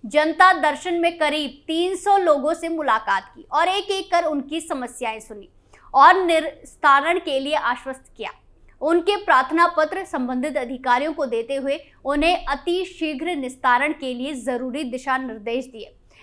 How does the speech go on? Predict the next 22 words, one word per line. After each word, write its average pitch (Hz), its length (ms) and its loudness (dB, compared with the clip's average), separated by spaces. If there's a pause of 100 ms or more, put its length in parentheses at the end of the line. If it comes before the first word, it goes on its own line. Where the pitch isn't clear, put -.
(120)
इस 269 140 2
दौरान 285 440 6
सीएम 311 300 -2
योगी 269 280 0
ने 330 140 0
बड़ी 285 400 0
आत्मीयता 277 680 0
से 285 200 -8
सभी 277 420 -2
लोगों 277 340 -2
को 285 100 -4
आश्वस्त 226 600 -4
किया 285 140 0
कि 330 340 -8
उनके 359 500 -6
रहते 240 440 -4
किसी 269 360 -8
को 254 160 -2
भी 247 120 -8
चिंतित 320 540 -6
होने 254 240 -6
की 269 280 -12